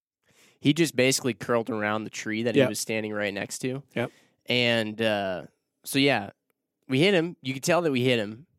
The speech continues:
Speaker 1: 'cause he curled around that tree that was, he was kinda facing, and then just sorta stood there.
Speaker 2: Mm-hmm.
Speaker 1: And you, you could tell that he was kind of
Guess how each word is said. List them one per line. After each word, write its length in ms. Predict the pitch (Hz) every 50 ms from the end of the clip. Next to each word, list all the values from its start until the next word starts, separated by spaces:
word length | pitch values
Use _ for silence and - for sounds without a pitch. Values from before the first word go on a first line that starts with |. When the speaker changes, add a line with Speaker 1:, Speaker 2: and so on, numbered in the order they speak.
| _ _ _ _ -
Speaker 1:
'cause 100 | 127 113
he 60 | 117
curled 300 | - - 165 165 175 165
around 260 | 156 147 143 139 135
that 160 | 131 123 113
tree 240 | - - 135 135 131
that 100 | 120 110
was, 160 | 104 110 -
he 80 | - 117
was 80 | 117 -
kinda 180 | - 120 107 -
facing, 640 | - - 127 120 120 117 - - 92 90 - 127 - _ _ _ _ _ _ _ _ _ _ _ _ _ _ _ _ _ _ -
and 120 | 117 113
then 180 | 117 117 113 110
just 240 | 107 110 107 - -
sorta 240 | - 127 113 104 -
stood 340 | - - - - 87 95
there. 220 | - - - - - -
Speaker 2:
Mm-hmm. 220 | - 165 156 180 208 -
Speaker 1:
And 140 | 127 127
you, 140 | 135 135 139 -
you 180 | 131 135 135
could 160 | - 135 117
tell 200 | - 127 117 113 107
that 100 | 110 110
he 100 | 110 107
was 140 | 104 98 -
kind 260 | - 120 104 98 98
of 440 | 92 87 - - - - - -